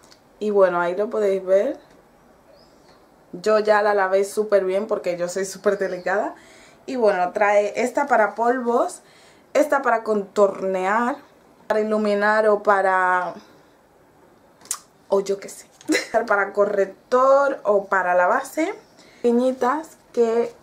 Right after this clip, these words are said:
como veis, es para la sombra, para peinar las cejas y me encanta. Tita, que es súper mona, costó, no llegaba ni a los siete dólares. Así que está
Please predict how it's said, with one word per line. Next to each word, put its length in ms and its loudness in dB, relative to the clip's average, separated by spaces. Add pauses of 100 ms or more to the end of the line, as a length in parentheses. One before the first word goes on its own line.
como 280 0
veis, 260 2
es 140 -2
para 280 2
la 160 0
sombra, 540 0
para 200 0
peinar 320 -2
las 280 0
cejas 560 0 (220)
y 480 -6
me 120 0
encanta. 560 -4 (1700)
Tita, 540 -4
que 100 -8
es 100 -6
súper 300 -6
mona, 340 0
costó, 840 2 (1000)
no 160 2
llegaba 380 2
ni 100 -2
a 60 2
los 260 2
siete 640 -2
dólares. 560 -2 (520)
Así 220 -4
que 60 -4
está 320 0